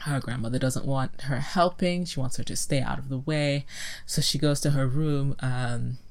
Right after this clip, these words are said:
because Pepa, Pepa is the, um, mother of Antonio, is looking, can't find Antonio. Um, and again, we can kind of see how Alma interacts with her, which is just like, "Pepa, you have a cloud."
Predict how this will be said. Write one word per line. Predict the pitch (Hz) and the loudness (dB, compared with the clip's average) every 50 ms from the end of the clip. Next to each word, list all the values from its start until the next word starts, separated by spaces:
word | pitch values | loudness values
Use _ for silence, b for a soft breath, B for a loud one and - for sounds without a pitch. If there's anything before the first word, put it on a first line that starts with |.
| - | -4
because | - 143 - - - 135 127 127 123 117 123 113 120 - - - - - - - - b b b b b b b b b - | -2 -2 0 2 4 4 6 6 6 4 4 4 2 2 0 -2 -4 -6 -6 -8 -10 b b b b b b b b b -2
Pepa, | - - 170 151 - - 139 120 123 127 - - - - | 0 4 4 4 4 4 2 2 2 2 0 -2 -4 -4
Pepa | - - 127 - 120 110 | -2 -2 -2 0 0 0
is | - 117 - | 0 0 0
the, | - 123 117 120 - - - - - - | 0 0 -2 -2 -2 -4 -6 -6 -4 -2
um, | 113 101 101 - - 139 147 - | -2 -2 -2 -2 -6 -8 -6 -2
mother | - 139 127 117 120 117 | 0 2 2 2 2 0
of | 120 113 113 | 0 0 0
Antonio, | 117 123 123 - 147 139 135 123 104 87 - - B B B B B B | -2 -2 -2 0 0 0 2 2 2 2 2 2 B B B B B B
is | 139 131 123 - | 6 6 6 6
looking, | 131 170 185 - - | 6 4 4 2 0
can't | - - - 180 - - | 0 2 2 2 4 4
find | 185 180 175 147 | 4 4 4 4
Antonio. | 131 131 123 - 135 127 123 123 120 120 123 123 - - B B B B B B B - | 4 2 2 2 2 2 2 2 2 0 0 -2 -4 -8 B B B B B B B -2
Um, | 131 123 117 123 135 151 - 123 135 b b b b b b b b b b b b b - - - | 0 0 0 0 -2 -2 -2 -4 -4 b b b b b b b b b b b b b -4 0 4
and | 156 156 156 | 4 6 6
again, | 156 156 160 156 151 170 | 6 4 4 4 4 4
we | 185 | 4
can | - 190 | 4 2
kind | 156 - 170 156 151 | 2 2 0 0 2
of | 143 | 2
see | - 147 | 2 2
how | 131 135 147 - - | 2 2 2 0 0
Alma | - 135 131 139 - | 2 2 2 2 2
interacts | - 135 131 135 139 147 139 - - | 2 0 0 0 0 0 2 2 2
with | 135 123 - | 2 2 2
her, | - 180 170 156 143 139 131 - B B B B B B B | 2 4 4 4 4 4 2 0 B B B B B B B
which | 147 143 135 - | 4 4 4 4
is | 147 143 - | 4 2 2
just | - 135 127 127 - - | 2 0 0 0 0 0
like, | 131 135 - - B B B B - | -2 -2 -2 -2 B B B B 4
"Pepa, | - 175 180 175 - 156 135 131 131 | 4 4 4 4 2 2 2 2 2
you | 127 131 | 2 0
have | 135 131 131 | 0 0 0
a | 127 123 | 0 0
cloud." | - - 165 156 143 127 127 127 127 - | 0 2 2 4 4 2 2 0 -2 -2